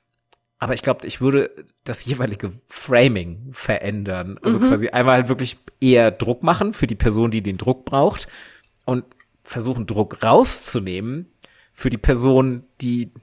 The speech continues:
Speaker 1: den Druck gar nicht gebrauchen kann. Aber
Speaker 2: Mhm.
Speaker 1: die Daten sind ja eigentlich unverändert. Also man kann sich
Speaker 2: Also
Speaker 1: ja zwei
Speaker 2: bei dir geht
Speaker 1: Szenarien
Speaker 2: es
Speaker 1: vorstellen, wo die Personen genau gleich viel Zeit haben,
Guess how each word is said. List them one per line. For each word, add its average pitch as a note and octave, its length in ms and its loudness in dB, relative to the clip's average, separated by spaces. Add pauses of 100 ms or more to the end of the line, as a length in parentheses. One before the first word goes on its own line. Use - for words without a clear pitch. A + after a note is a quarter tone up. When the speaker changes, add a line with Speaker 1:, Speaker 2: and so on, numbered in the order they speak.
(220)
Speaker 1:
den A#2+ 120 0
Druck - 340 -2
gar A#2 200 0
nicht E2 200 -8
gebrauchen - 480 -10
kann. - 240 -14 (640)
Aber C#3+ 180 4
Speaker 2:
Mhm. - 40 2
Speaker 1:
die A#3+ 220 -4
Daten D3 480 2
sind D#3 240 -4
ja D3+ 120 0
eigentlich C3 380 2
unverändert. E2 800 -2 (140)
Also G#2+ 300 -2 (340)
man G#2 80 -12
kann C#3 160 -2
sich C3+ 80 2
Speaker 2:
Also G#3+ 140 2
Speaker 1:
ja B3 40 0
zwei - 140 4
Speaker 2:
bei - 60 6
dir - 20 -2
geht D3 60 -2
Speaker 1:
Szenarien D3 500 4
Speaker 2:
es C3 60 -8
Speaker 1:
vorstellen, C#3+ 440 2
wo C3 80 2
die B2+ 60 -2
Personen C3 480 2
genau B2+ 400 6
gleich C3+ 400 0
viel C#3 180 2
Zeit C#3+ 380 0
haben, A2 360 -4